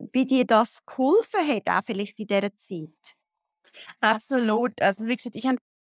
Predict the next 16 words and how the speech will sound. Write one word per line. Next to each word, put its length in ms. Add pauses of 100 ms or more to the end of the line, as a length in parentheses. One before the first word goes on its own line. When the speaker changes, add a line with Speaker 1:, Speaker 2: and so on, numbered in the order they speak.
Speaker 2:
eingangs 400
gesagt 320
oder 160
gerade 320
vorher, 560
eben 180
bei 120
mir 200
ist 140
damals 340
wahnsinnig 480
viel 220
los 260
gewesen 300
in 120
meinem 280